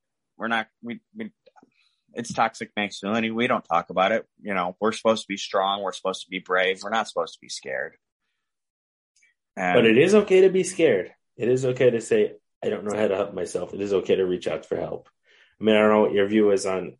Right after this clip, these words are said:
Speaker 2: you know, on therapists, but a lot of times I hear guys say, "I don't wanna go to a therapy group. I don't wanna sit around a room and say,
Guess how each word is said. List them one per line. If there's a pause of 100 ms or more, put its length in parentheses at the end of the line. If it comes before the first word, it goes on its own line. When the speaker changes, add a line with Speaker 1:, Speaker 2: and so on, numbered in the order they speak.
Speaker 2:
you
know,
on
therapists,
but
a
lot
of
times
I
hear (400)
guys
say,
"I
don't
wanna
go
to
a
therapy
group.
I
don't
wanna
sit
around
a
room
and
say,